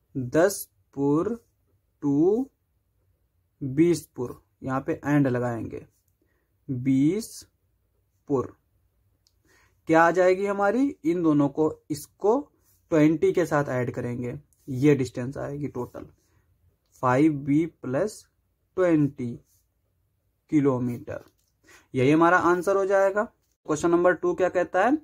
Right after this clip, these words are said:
change the following statements using expression into statements in ordinary language। ऑर्डिनरी लैंग्वेज में हमें स्टेटमेंट्स को लिखना है। यहाँ पे एग्जांपल भी दे रखा है कि किस तरह से,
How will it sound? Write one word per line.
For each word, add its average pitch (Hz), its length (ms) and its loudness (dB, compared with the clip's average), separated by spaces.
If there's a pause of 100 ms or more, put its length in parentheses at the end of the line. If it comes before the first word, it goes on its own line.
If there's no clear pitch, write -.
(380)
change 208 300 2
the 240 160 0
following 175 500 2
statements 156 640 2 (100)
using 143 520 2 (100)
expression 143 840 -4
into 147 360 2
statements 135 680 0 (420)
in 202 160 0 (180)
ordinary 160 540 6
language। 120 560 -2 (760)
ऑर्डिनरी 165 360 4
लैंग्वेज 180 400 2
में 185 140 0
हमें 175 260 2
स्टेटमेंट्स 143 600 0
को 214 180 0
लिखना 185 480 0
है। 120 240 -4 (360)
यहाँ 147 160 6
पे 202 140 2
एग्जांपल 170 480 2
भी 226 100 -2
दे 180 160 2
रखा 139 260 0
है 196 60 2
कि 208 100 0
किस - 280 -8
तरह 160 220 0
से, 196 180 -2